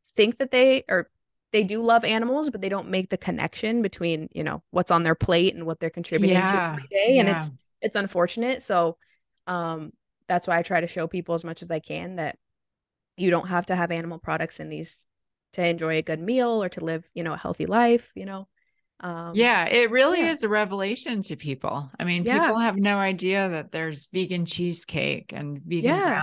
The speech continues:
Speaker 2: brownies <laughs> and vegan waffles. <laughs> And,
Speaker 1: Yeah,
Speaker 2: like, I, I
Speaker 1: exactly.
Speaker 2: take it as, I take it for granted at this point that literally everything can be, you know, made or found in a vegan version that tastes incredible.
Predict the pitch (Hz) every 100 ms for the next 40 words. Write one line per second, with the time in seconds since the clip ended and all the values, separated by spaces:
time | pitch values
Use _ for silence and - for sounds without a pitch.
0 | 160 151 156 190 214 165 - 147 151 180
1 | 180 175 151 160 - 143 143 139 135 160
2 | 170 196 147 - 269 269 370 381 - 190
3 | 190 190 180 214 226 185 190 175 165 -
4 | 175 180 202 170 160 165 151 165 170 190
5 | 156 139 135 139 - 147 131 - 139 -
6 | 156 170 156 151 147 - 170 151 175 165
7 | - 147 147 143 - - - _ - 165
8 | 160 151 151 147 147 165 156 139 143 160
9 | 170 170 165 143 151 151 151 156 151 151
10 | 147 147 160 160 151 139 160 160 139 143
11 | 143 156 143 135 - 147 160 151 151 147
12 | 147 143